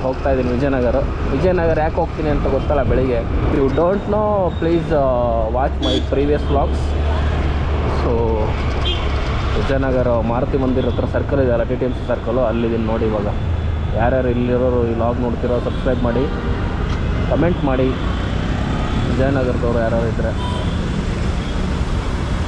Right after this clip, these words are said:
So, ಸಿಗ್ನಲ್ ಬಿಟ್ಟಿಲ್ಲ ಇನ್ನು. ಸಿಗ್ನಲಲ್ಲಿ ಪರದಾಟ, ಜಂಜಾಟ.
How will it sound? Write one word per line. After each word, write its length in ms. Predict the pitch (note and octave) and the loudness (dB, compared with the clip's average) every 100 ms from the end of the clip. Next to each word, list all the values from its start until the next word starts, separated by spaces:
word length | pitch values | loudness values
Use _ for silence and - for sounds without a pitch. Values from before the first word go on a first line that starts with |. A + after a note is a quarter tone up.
| - - - - - - - - - - - - | -2 0 0 0 -2 0 -2 0 0 0 0 0
So, 60 | D#3 C#3+ D3 D3 D3 D3 D3 D3+ | 2 2 2 2 0 0 0 0
ಸಿಗ್ನಲ್ 640 | D3 C3 C3 C#3 C3+ C3+ C3 | 0 0 0 0 0 0 0
ಬಿಟ್ಟಿಲ್ಲ 340 | B2 C3+ C#3 | -2 0 0
ಇನ್ನು. 300 | B2+ B2+ C3+ - - - - A2+ - - - - - - | 0 0 0 -2 -2 -2 -2 -2 -2 -2 -2 -2 0 0
ಸಿಗ್ನಲಲ್ಲಿ 560 | A2+ B2 C3 B2+ B2 | 0 0 0 0 0
ಪರದಾಟ, 580 | B2+ A#2+ A#2+ C3 C3+ B2 - - - - - - - - A#2 | 0 0 0 0 0 0 0 0 0 0 0 0 0 0 0
ಜಂಜಾಟ. 460 | A#2 B2 - D3 | 0 0 0 0